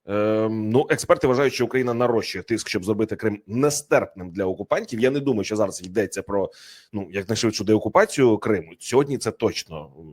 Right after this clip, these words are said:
ні, у нас немає сили і спроможностей на це. Але вибити військові активи, е,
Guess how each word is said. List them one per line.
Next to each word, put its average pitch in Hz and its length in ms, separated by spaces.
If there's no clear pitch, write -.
ні, 127 260
у 139 80
нас 98 220
немає 90 280
сили 107 260
і 90 60
спроможностей 98 640
на 139 80
це. 180 200
Але 127 560
вибити 98 760
військові 101 640
активи, 101 460
е, - 60